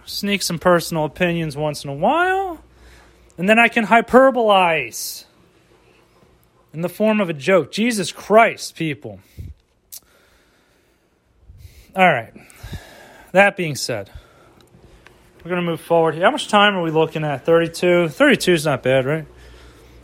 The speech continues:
Thirty-two minutes. Just kinda hang out for a minute. Just kinda slow. Let's kinda slow down. I think I've been rambling, talking about the stand-up shit too much. You saw that Twitter stock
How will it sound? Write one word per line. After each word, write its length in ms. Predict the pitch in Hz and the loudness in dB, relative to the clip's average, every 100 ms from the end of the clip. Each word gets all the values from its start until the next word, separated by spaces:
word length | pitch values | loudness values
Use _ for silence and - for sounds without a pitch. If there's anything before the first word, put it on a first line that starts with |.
| - | -4
Thirty-two 400 | 147 139 - 156 | -2 -2 -2 -2
minutes. 1500 | 156 185 214 220 - - - - - - - - - - - - - - - - - - - - - - | 2 2 2 -2 -4 -4 -6 -8 -8 -8 -10 -10 -10 -10 -14 -20 -20 -20 -20 -20 -20 -20 -20 -20 -20 -16
Just 140 | - | -16
kinda 220 | - 135 117 | -6 -6 -4
hang 340 | - 147 139 | -6 -6 -4
out 200 | 135 127 | -4 -6
for 140 | - | -6
a 60 | 131 | -6
minute. 340 | 127 127 123 - 160 | -6 -6 -8 -12 -14
Just 180 | 160 | -6
kinda 160 | 202 147 | -2 -2
slow. 320 | - 147 170 | 0 0 2
Let's 140 | 247 - | 0 2
kinda 220 | 339 240 | 4 4
slow 340 | - 202 190 | 2 4 6
down. 260 | 170 165 160 | 4 2 0
I 40 | |
think 140 | 165 190 | -2 -2
I've 60 | |
been 160 | 165 156 | -2 -2
rambling, 520 | 156 160 160 156 151 | 0 2 2 -2 -4
talking 340 | 143 160 151 156 | 2 2 2 0
about 360 | 151 147 151 - - - - - - - | 4 4 2 -10 -20 -20 -20 -20 -20 -10
the 60 | 139 | -8
stand-up 460 | - 156 151 143 | 0 2 2 0
shit 320 | - - 151 | -2 0 0
too 100 | - | -2
much. 320 | 147 147 143 - | -2 -2 -2 -4
You 140 | 180 | 2
saw 240 | 226 302 | 6 6
that 200 | 277 269 | 4 0
Twitter 340 | 269 254 311 320 | 0 4 4 2
stock 600 | - - 247 254 247 - | 0 4 6 4 2 -6